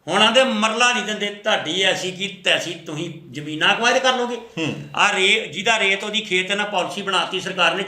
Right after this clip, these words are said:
Speaker 1: ਚੰਗਾ ਕੀਤਾ ਨਾ, ਆਪਣੀ ਖੱਲੀ ਬਚਾਈ ਆ।
Speaker 2: ਹੂੰ।
Speaker 1: ਨਹੀਂ ਤੇ ਲੋਕੀਆਂ ਦੇ ਛੱਤਰ ਲਾ ਕੇ ਹੱਥ 'ਚ ਫੜਿਆ ਹੈ।
Speaker 2: ਜੀ।
Speaker 1: ਵੀ ਐਰਕਾਂ ਆਇਓ, ਜਿਹੜਾ ਕੋਈ ਪ੍ਰਸ਼ਾਸਨ ਵਾਲਾ ਪਰਚੀ ਲੈਣ, ਪ-, ਜ਼ਮੀਨਾਂ ਸਾਡੀਆਂ ਖਤਮ ਹੋ ਗਈਆਂ, ਫਸਲਾਂ ਸਾਡੀਆਂ ਡੁੱਬ ਗਈਆਂ, ਪਸ਼ੂ ਸਾਡੇ ਮਾਰੇ ਗਏ, ਘਰ ਸਾਡੇ ਡਿ-, ਡਿੱਗ ਪਏ,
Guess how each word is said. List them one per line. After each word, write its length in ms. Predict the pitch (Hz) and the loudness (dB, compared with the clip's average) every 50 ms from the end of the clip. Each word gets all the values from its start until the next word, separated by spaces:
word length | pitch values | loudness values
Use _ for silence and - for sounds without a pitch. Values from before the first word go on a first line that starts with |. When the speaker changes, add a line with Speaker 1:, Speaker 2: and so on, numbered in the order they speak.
| - - | -4 0
Speaker 1:
ਚੰਗਾ 300 | 240 226 220 220 226 226 | 0 0 2 4 2 2
ਕੀਤਾ 340 | 226 220 214 208 240 247 262 | 2 0 -2 0 0 0 2
ਨਾ, 120 | 269 262 | 2 2
ਆਪਣੀ 220 | 254 247 247 240 233 | 2 0 -2 -4 -6
ਖੱਲੀ 300 | 196 208 208 208 214 196 | -4 -4 -4 -4 -4 -4
ਬਚਾਈ 340 | 190 196 202 185 180 170 151 | -2 0 0 0 0 0 -4
ਆ। 220 | 127 - - - - 151 | -4 -6 -8 -12 -14 -12
Speaker 2:
ਹੂੰ। 240 | 156 151 143 131 | -10 -8 -6 -4
Speaker 1:
ਨਹੀਂ 140 | 185 214 226 | -2 0 2
ਤੇ 80 | 233 240 | 2 2
ਲੋਕੀਆਂ 520 | 220 202 196 208 214 214 214 220 226 233 | 2 0 -2 -2 -2 -2 0 2 2 2
ਦੇ 100 | 233 233 | 2 0
ਛੱਤਰ 300 | - - 185 180 - 208 | -2 -2 -2 -2 0 2
ਲਾ 200 | 214 226 220 226 | 4 6 6 6
ਕੇ 80 | 233 247 | 6 4
ਹੱਥ 200 | 233 - - 160 | 2 2 2 0
'ਚ 40 | 147 | -2
ਫੜਿਆ 280 | - - 226 247 233 | 0 2 4 4 4
ਹੈ। 280 | 190 175 - - - - 156 | 2 0 -6 -10 -16 -20 -18
Speaker 2:
ਜੀ। 320 | 135 135 143 117 - - - - | -14 -12 -12 -12 -12 -12 -4 0
Speaker 1:
ਵੀ 100 | 208 226 | 2 2
ਐਰਕਾਂ 360 | 226 220 214 220 233 226 226 | 2 2 0 0 2 4 4
ਆਇਓ, 220 | 214 208 220 233 | 4 4 2 2
ਜਿਹੜਾ 260 | 226 220 226 233 233 | 2 2 4 4 4
ਕੋਈ 140 | 226 226 226 | 4 2 -2
ਪ੍ਰਸ਼ਾਸਨ 400 | 220 220 185 185 196 185 180 180 | -2 -2 0 2 2 0 0 0
ਵਾਲਾ 160 | 185 190 196 | 2 2 2
ਪਰਚੀ 360 | 196 196 202 180 - - 196 185 | 2 2 0 -4 -4 -2 0 2
ਲੈਣ, 140 | 196 214 | 2 2
ਪ-, 200 | 214 208 - 202 | 2 -2 -6 -8
ਜ਼ਮੀਨਾਂ 520 | 175 147 131 165 175 190 196 196 214 214 196 | -8 -8 -8 -6 -6 -6 -2 2 2 2 2
ਸਾਡੀਆਂ 380 | - 180 175 165 165 190 196 | 2 0 -2 0 0 0 0
ਖਤਮ 260 | 190 196 202 214 220 240 | 2 0 -2 -2 -2 -4
ਹੋ 100 | 233 180 | -4 -4
ਗਈਆਂ, 240 | 170 180 196 196 - - - - - _ - | -4 -4 -4 -4 -4 -6 -12 -18 -8 _ 2
ਫਸਲਾਂ 300 | 196 196 202 214 214 214 | 4 4 4 2 0 0
ਸਾਡੀਆਂ 360 | - 170 170 165 180 190 202 | 0 -2 -2 -2 -2 -2 -2
ਡੁੱਬ 240 | 185 208 202 196 185 | -2 -2 -4 -4 -4
ਗਈਆਂ, 240 | 185 208 208 202 - - - - - _ - | -4 -2 -2 -2 -4 -6 -8 -16 -20 _ -2
ਪਸ਼ੂ 260 | 220 220 214 247 247 | 0 0 0 0 -2
ਸਾਡੇ 320 | 214 - 180 175 185 214 220 | -2 0 2 2 4 4 4
ਮਾਰੇ 280 | 208 202 196 208 208 | 6 4 4 4 4
ਗਏ, 200 | 202 208 214 208 | 2 2 2 2
ਘਰ 200 | 214 214 185 - | 4 2 2 2
ਸਾਡੇ 340 | - 190 202 - 175 208 208 | 2 2 2 4 4 2 0
ਡਿ-, 200 | 170 202 196 190 | 0 -2 -6 -4
ਡਿੱਗ 200 | 180 185 175 180 | -4 -4 -4 -2
ਪਏ, 260 | 180 202 190 190 - | -2 -2 -2 -2 -4